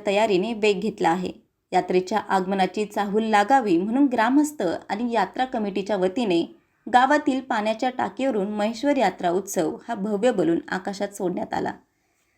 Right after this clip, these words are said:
या रंगीबेरंगी बलूनने संपूर्ण गावात आनंदाचे वातावरण निर्माण केले. नागरिकांनी जल्लोषात त्याचे स्वागत केले. लहानांपासून मोठ्यांपर्यंत प्रत्येकाने हा क्षण मोबाईलमध्ये कैद करून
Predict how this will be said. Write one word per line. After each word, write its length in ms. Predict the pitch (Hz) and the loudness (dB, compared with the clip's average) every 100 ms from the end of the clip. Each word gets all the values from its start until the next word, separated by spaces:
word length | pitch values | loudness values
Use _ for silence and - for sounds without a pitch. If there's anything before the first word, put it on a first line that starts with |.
| _ | _
या 140 | 302 339 | 6 6
रंगीबेरंगी 640 | 294 277 302 302 294 285 | 6 4 2 2 4 2
बलूनने 500 | 269 214 247 233 190 | 2 0 0 -2 -4
संपूर्ण 500 | 190 220 214 202 254 254 | -4 -8 -6 -2 -2 2
गावात 300 | 214 220 180 185 | 2 2 0 0
आनंदाचे 540 | 202 208 233 226 220 247 | -4 -2 -2 -4 -4 -2
वातावरण 580 | 185 165 180 180 214 | -2 -2 -2 -2 -2
निर्माण 320 | 226 170 165 165 | -2 2 2 2
केले. 220 | 180 160 - - _ _ _ _ | 0 -2 -4 -12 _ _ _ _
नागरिकांनी 600 | 214 240 269 320 294 294 269 | -2 0 2 4 6 4 4
जल्लोषात 460 | 220 202 240 240 202 | 0 0 0 0 -2
त्याचे 260 | - 190 | -4 -6
स्वागत 420 | 226 - 170 180 185 | -6 -4 -2 -2 0
केले. 220 | 175 170 - _ _ _ _ _ | -2 -2 -4 _ _ _ _ _
लहानांपासून 680 | 254 294 311 349 339 277 285 | 0 4 6 6 4 2 2
मोठ्यांपर्यंत 800 | 285 208 180 226 233 247 254 - | 0 0 -4 -6 -4 -2 -2 -2
प्रत्येकाने 760 | 180 180 226 226 269 226 185 180 | -8 -6 -8 -4 -2 0 0 0
हा 140 | 214 | -2
क्षण 380 | 196 - 254 202 | -6 -2 -2 -2
मोबाईलमध्ये 640 | 220 196 208 240 226 226 | -2 -2 0 0 0 0
कैद 280 | 240 208 240 | -2 0 -2
करून 320 | - 185 170 | 0 2 2